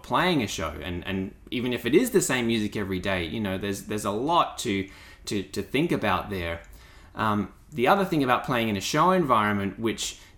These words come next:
can be really great for your focus, is usually there's very few distractions in your environment.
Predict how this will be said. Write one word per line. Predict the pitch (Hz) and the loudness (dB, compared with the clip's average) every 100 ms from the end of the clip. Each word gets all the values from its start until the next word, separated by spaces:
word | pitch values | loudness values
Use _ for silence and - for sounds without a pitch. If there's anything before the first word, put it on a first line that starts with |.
| - - | -20 -8
can | - 147 135 | 2 2 4
be | 123 | 2
really | 123 107 | 4 2
great | 101 120 175 - | 2 2 2 2
for | - | 2
your | 135 107 | 2 2
focus, | - 98 95 104 - | 2 0 0 -6 -6
is | 120 104 | -6 -6
usually | 127 220 269 247 180 151 | -2 2 2 2 2 2
there's | 139 123 | 2 -2
very | 131 143 156 175 208 214 | -6 -12 -4 0 2 0
few | 202 - 170 190 | -2 -4 0 0
distractions | 156 127 - 143 143 - 120 120 110 | 2 -2 2 2 2 0 -2 -2 -2
in | 120 120 120 | -4 -2 -2
your | 117 113 110 - | 0 2 0 -2
environment. | 120 117 110 110 123 139 107 78 - | -4 -4 0 2 2 2 0 -4 -10